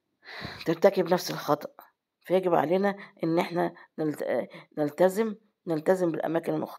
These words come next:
المقدسة ونحترمها ون-، ونأدي الشعائر المطلوبة مننا من ك-، م-، من صل-، من صلاة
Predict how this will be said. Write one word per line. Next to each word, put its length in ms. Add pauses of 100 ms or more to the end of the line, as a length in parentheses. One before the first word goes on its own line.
المقدسة 640 (280)
ونحترمها 800 (240)
ون-، 400 (200)
ونأدي 420
الشعائر 500
المطلوبة 460
مننا 440 (240)
من 220
ك-، 120
م-، 320 (220)
من 140
صل-، 340
من 160
صلاة 380